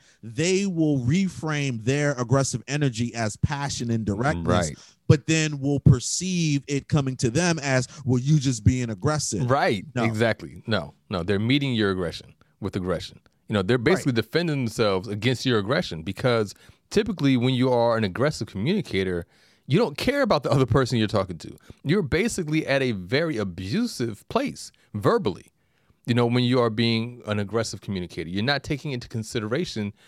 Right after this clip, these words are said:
Speaker 2: someone else's feelings and how they may be receiving that,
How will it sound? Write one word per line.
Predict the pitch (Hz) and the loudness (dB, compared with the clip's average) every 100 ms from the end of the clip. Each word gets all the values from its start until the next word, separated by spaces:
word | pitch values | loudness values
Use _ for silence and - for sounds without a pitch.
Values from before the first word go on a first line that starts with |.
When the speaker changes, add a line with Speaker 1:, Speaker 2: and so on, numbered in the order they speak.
| _ | _
Speaker 2:
someone | - 131 127 | -4 -2 0
else's | 120 113 101 | -2 -4 -8
feelings | 180 190 120 | -4 -2 -2
and | 107 | -2
how | 131 | -2
they | 120 113 | 0 0
may | 110 | -2
be | 92 | -4
receiving | 85 - 202 196 87 | -8 -6 -6 -4 -8
that, | - | -10